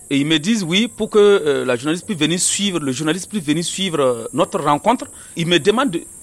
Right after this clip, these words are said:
que le journaliste paye pour ça. Je, je peux pas accepter, mais en même temps, je vais pas leur dire non, on peut pas payer.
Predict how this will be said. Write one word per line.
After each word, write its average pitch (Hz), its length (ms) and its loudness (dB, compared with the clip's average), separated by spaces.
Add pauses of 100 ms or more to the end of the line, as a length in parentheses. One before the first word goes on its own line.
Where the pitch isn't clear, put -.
que 240 100 0
le 180 180 0
journaliste 170 420 -4
paye 240 140 4
pour 160 180 -6
ça. 214 220 0 (360)
Je, 120 200 -12 (580)
je 151 140 -6
peux 170 160 -2
pas - 140 0
accepter, 196 440 0 (1040)
mais 165 180 2
en 165 80 2
même 254 220 2
temps, 262 120 2
je 185 80 -4
vais 190 80 2
pas 269 120 0
leur 220 100 4
dire 208 140 -2
non, 220 240 4
on 190 80 2
peut 175 100 -6
pas 226 140 0
payer. 143 340 -4